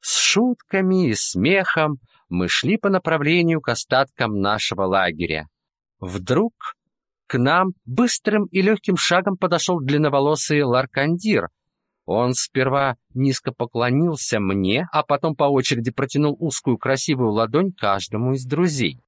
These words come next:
«Приветствую тебя, Верднур Ардаон Вердлау», низким звучным голосом, так напоминавшим голос Ванариона, проговорил он.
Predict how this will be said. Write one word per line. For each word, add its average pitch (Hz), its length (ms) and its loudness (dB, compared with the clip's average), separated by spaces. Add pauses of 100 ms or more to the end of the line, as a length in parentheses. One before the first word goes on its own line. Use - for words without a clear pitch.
(680)
«Приветствую 104 880 0
тебя, 92 600 0
Верднур 104 760 0
Ардаон 98 960 2 (280)
Вердлау», 80 1080 -2 (360)
низким 92 460 -2
звучным 82 560 -6
голосом, 143 580 -2 (100)
так 220 180 -2 (100)
напоминавшим 135 880 0
голос 101 440 -2
Ванариона, 92 600 -2
проговорил 82 640 -4
он. 73 300 -10